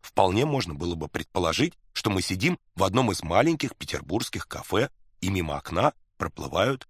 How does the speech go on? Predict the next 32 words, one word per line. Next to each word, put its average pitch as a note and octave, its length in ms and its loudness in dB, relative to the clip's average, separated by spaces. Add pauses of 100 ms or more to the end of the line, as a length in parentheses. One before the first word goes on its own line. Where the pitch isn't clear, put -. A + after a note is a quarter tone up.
(140)
фонарики F2+ 540 -4
лихачей. - 640 -8 (480)
Я G#2 160 0
ел D3 240 2
молча G2 640 -4 (120)
и F#2 100 -8
только F#2+ 320 -2
изредка B2 600 -2
поглядывал F2 600 -4
на F#2 220 -4 (100)
Анну. - 520 -8 (500)
Она F2+ 200 2
коротко D3 420 0
отвечала G#2 420 -2
Чапаеву, E2+ 600 0 (320)
говорившему G2 600 0
что-то - 360 -4
о F#2 100 2
тачанках A#2 640 -2
и F#2+ 80 -2
пулемётах. F#2+ 640 -4 (500)
Но F#2+ 80 -2
я G2+ 140 2
был F#2+ 120 -4
настолько G2 500 -4
поглощён F2 560 -4
ею, A#2+ 360 0 (360)
что - 220 -2
не A#2 120 0
улавливал E2+ 560 -2
нити F2 340 -6
разговора. D#2+ 640 -8